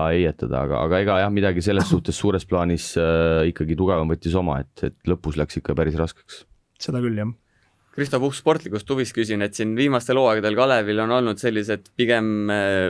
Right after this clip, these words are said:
Speaker 3: üsna tuntud nimed Euroopas, kes taga toimetavad. See aasta natuke, natuke mees metsas, Kyle Vinales, kes on väga hea hooaja teinud, et sa oled, saad nüüd mä-, väljakul ta vastu madistada, et, äh, mis, mis mulje ta nagu sulle jätab? Kui, kui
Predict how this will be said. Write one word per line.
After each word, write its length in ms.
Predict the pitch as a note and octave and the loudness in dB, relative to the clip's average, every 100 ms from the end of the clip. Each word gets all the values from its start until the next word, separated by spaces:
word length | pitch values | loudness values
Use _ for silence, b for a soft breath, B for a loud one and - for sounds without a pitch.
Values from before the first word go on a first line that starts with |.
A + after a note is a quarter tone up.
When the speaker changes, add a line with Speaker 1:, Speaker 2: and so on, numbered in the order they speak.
| D#2+ | 0
Speaker 3:
üsna 300 | C3 B2+ G#2+ - D3 | 0 0 -2 -2 0
tuntud 480 | D3+ C#3+ - G#2 A#2+ | 0 -2 -4 -2 0
nimed 300 | B2 G#2 G2+ | 2 2 2
Euroopas, 400 | A2+ G#2+ F#2 - | 2 0 -4 -8
kes 140 | - | -2
taga 180 | A#2 A2 G#2 | 0 2 2
toimetavad. 560 | A#2+ G2+ G2 G2 F#2+ | 0 0 0 0 0
See 80 | A#2 | 0
aasta 220 | G#2+ - G#2+ | 0 -2 -4
natuke, 380 | G#2+ A2 G#2 G2+ | -4 -4 0 0
natuke 320 | A2 A2 G2 G#2+ | 0 -4 -4 0
mees 220 | A#2+ G#2+ | 0 0
metsas, 320 | B2 A2+ G2+ | -2 -2 0
Kyle 240 | B2 A2+ G#2 | 2 2 2
Vinales, 380 | A2+ A2+ G2 - | 0 0 0 -4
kes 160 | F#2+ F2+ | -4 -4
on 140 | F#2 B B B B B A2+ | -4 B B B B B 0
väga 280 | A#2+ A2 | 2 4
hea 80 | G#2+ | 4
hooaja 220 | A#2 G2+ G2 | 4 4 2
teinud, 220 | G2 F2+ | 0 -2
et 100 | F2+ - | -6 -6
sa 160 | G#2+ G2 F#2+ G#2 | -2 0 0 0
oled, 220 | A2 G#2 | -2 -2
saad 180 | A#2+ G#2+ | -4 -4
nüüd 140 | G2 | -2
mä-, 140 | A#2 C3 | 0 4
väljakul 420 | B2+ C#3 A2+ G#2+ | 4 2 0 -2
ta 100 | G2+ | 0
vastu 200 | G#2+ - | -2 -2
madistada, 540 | A#2 A#2 G#2 - F#2 F#2 | -2 -2 -4 -4 -2 -2
et, 320 | F#2+ _ F2+ | -4 _ -4
äh, 160 | D#2 D2+ | -4 -4
mis, 320 | E2+ A#2 B2+ - B2+ | -4 -2 -4 -4 -4
mis 120 | C3 | 0
mulje 240 | D3 A2+ | 2 2
ta 80 | G2+ | 0
nagu 140 | G2 G#2 | -2 -2
sulle 240 | B2+ G#2 | 0 0
jätab? 240 | F#2+ F#2+ - - - - - | -2 -6 -8 -20 -20 -20 -20
Kui, 220 | - A#2+ A2 | -6 -4 0
kui 160 | B2 | 0